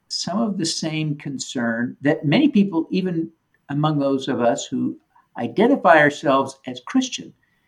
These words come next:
still struggle with when we think about doing, uh, humanitarian work.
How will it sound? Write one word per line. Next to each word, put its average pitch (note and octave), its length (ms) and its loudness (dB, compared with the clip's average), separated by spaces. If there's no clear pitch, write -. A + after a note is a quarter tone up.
still A#3+ 540 2
struggle D#3+ 520 0
with B2+ 320 -2
when D3 160 0
we C#3 300 4
think F#3 200 -4
about B2+ 720 0
doing, C3 680 4
uh, A2+ 380 -4
humanitarian A2+ 840 -2
work. - 300 -12